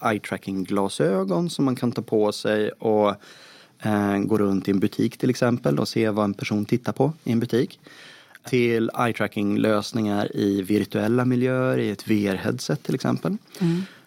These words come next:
Speaker 1: Och sen säljer Tobii Pro då, tillsammans med de här olika hårdvarorna, så säljer man, eh, avancerade mjukvarulösningar som gör att man kan designa olika typer av tester, samla in olika data och sen,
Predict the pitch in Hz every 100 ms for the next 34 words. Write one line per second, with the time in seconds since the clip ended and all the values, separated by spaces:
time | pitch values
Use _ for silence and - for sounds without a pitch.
0 | - 135 147 151 151 147 147 - - _
1 | - 143 131 117 107 98 113 127 147 135
2 | - 123 110 101 92 - 95 - 135 117
3 | 156 180 170 151 - 107 104 101 - -
4 | - 107 110 - 107 110 107 - 156 156
5 | 156 135 110 - 110 95 113 110 120 92
6 | - 107 104 98 110 151 185 - - 107
7 | 90 - 110 101 104 - 110 - 107 -
8 | - 107 95 92 - - - - 117 -
9 | 113 120 123 107 107 110 123 - 117 -
10 | - 123 - - - 147 147 143 _ _
11 | - 113 104 107 110 101 - 101 107 104
12 | - - 120 117 113 107 107 104 107